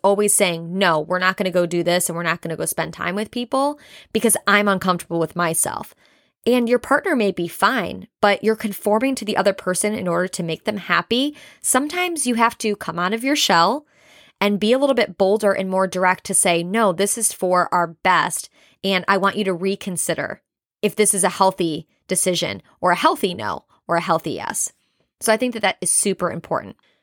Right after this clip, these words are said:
When you don't have a strong yes and a strong no, you're lacking that confidence in your personal identity.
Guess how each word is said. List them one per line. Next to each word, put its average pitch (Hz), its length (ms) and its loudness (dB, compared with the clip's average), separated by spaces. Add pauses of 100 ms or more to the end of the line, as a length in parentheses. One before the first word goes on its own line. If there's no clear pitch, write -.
(240)
When 233 180 4
you 240 60 4
don't 226 200 2
have 269 120 2
a 302 60 2
strong 214 320 2
yes 196 260 2
and 202 140 0
a 202 40 0
strong 190 420 0
no, 175 300 0
you're 208 220 2
lacking 240 380 -4
that - 160 -4
confidence - 580 -4
in 196 140 -4
your 196 100 -2
personal 214 480 -2
identity. 196 840 -2